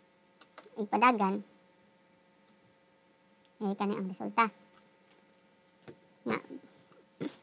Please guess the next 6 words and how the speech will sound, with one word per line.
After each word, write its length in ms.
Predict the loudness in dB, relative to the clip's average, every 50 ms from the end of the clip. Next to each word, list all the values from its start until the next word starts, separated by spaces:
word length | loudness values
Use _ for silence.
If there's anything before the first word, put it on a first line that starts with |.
| -20 -20 -20 -20 -20 -4 2 4 6
ano, 120 | 8 8 6
ingani. 360 | 4 2 2 2 4 4 4 2 2 -2 -14 -20 -20 -20 -20 -20 -20 -20 _ _ _ _ _ _ _ _ _ -20 _ _ _ _ _ _ -18 -16
Butan 220 | -12 -8 -8 -6
tani. 180 | -6 -8 -8 -10 -14 -18 -20 -20 _ _ -20 -20 _ -20 -20 _ _ _ _ _ _ _ _ _ _ _ _ _ _ _ _ _ _ _ _ _ _ _ -20 -20 _ _ _ _ _ -20 -20 -20 _ _ _ _ _ -20 -20 -20 -20 -20 -20 -20 -20 -20 -20 -20 -20 -20 -20 -8 -2
Una 320 | 2 4 6 6 6 6 4
mo, 160 | 2 -2